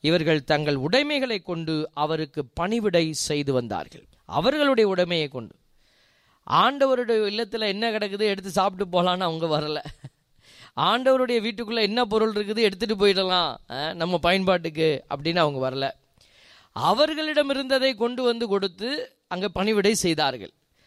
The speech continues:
அவர்கள் தங்கள் உடைமைகளை. பாருங்க, இப்போ இந்த ஒரு அடையாளம், இவர்களுக்கு ஏன் இந்த மாதிரி ஒரு அடைப்பெயரெல்லாம் கொடுக்கப்பட்டது? இவர் நோயிலிருந்து,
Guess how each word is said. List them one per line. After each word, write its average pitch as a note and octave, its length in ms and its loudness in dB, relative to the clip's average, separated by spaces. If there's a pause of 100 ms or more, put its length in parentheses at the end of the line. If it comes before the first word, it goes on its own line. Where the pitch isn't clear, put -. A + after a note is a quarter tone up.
(160)
அவர்கள் G3+ 580 0
தங்கள் D#4+ 400 2
உடைமைகளை. A3 600 -2 (1200)
பாருங்க, B2 480 -4 (460)
இப்போ F#3 380 0
இந்த B3 480 2
ஒரு D#3+ 380 0
அடையாளம், D#3 680 2 (600)
இவர்களுக்கு B3 500 0
ஏன் D#4+ 300 0
இந்த A#3 220 -2
மாதிரி A#3 360 2
ஒரு D#3+ 560 0
அடைப்பெயரெல்லாம் G#3 680 0
கொடுக்கப்பட்டது? F3 520 0
இவர் D#3 140 0
நோயிலிருந்து, D3+ 1000 2